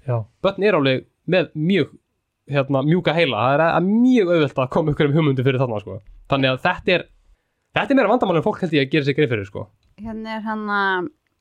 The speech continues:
Speaker 3: þetta var YouTube channel sem ég held að sést tala um, hérna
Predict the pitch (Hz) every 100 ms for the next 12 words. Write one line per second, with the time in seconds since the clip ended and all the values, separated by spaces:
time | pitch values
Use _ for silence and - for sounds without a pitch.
0 | _ 208 202 208 214 220 240 240 240 -
1 | 226 214 208 202 - - 214 220 233 226
2 | 202 196 - 220 202 180 185 208 196